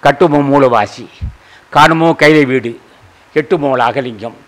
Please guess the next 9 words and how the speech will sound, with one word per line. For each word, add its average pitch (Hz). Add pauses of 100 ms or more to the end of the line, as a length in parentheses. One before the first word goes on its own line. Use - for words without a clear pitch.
(360)
ஏற்றுமோ 160
ஜீவஜோதி, 123 (400)
தட்டுமோ 170
பளிங்கு 143
மேடை, 135
தனியார் 123
இருக்கணும். 110
தன்னை 127
அறியணும், 120